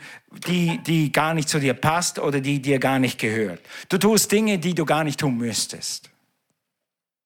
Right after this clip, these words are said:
Yes. Ich habe jemanden in der Familie, meiner Familie,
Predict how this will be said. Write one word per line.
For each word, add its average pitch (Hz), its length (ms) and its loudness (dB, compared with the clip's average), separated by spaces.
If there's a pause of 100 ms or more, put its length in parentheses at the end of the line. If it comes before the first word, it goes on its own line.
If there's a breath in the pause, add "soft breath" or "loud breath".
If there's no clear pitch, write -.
(1500)
Yes. 98 640 -6 (1120 loud breath)
Ich 160 160 0
habe 185 160 2
jemanden 190 300 0
in 170 80 0
der 156 80 4
Familie, 175 420 0
meiner 160 280 0
Familie, 147 580 -2